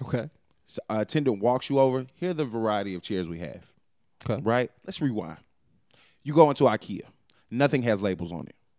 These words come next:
Speaker 1: Okay.
Speaker 2: "Where are the chairs?" "I don't know. You tell me. Pick something." Okay. So you pick a table.
Speaker 1: Mm-hmm.
Speaker 2: In theory,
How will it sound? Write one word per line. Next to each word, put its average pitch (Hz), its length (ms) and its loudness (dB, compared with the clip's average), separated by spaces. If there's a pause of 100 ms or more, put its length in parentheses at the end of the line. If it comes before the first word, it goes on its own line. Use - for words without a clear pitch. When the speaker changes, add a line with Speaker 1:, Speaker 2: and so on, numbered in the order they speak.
(340)
Speaker 1:
Okay. 101 180 0
Speaker 2:
"Where 214 160 6
are 180 60 8
the 120 100 -2
chairs?" 113 460 -2 (1000)
"I 101 100 -4
don't 127 120 -2
know. 160 80 -2
You 127 160 -6
tell 143 180 -4
me. 143 140 -10 (1120)
Pick 185 160 2
something." - 240 -10 (1040)
Okay. 175 260 2 (460)
So - 100 0
you 170 180 2
pick 220 220 -2
a 190 80 -2
table. 185 540 -4 (100)
Speaker 1:
Mm-hmm. 139 160 2
Speaker 2:
In 196 160 4
theory, 165 480 2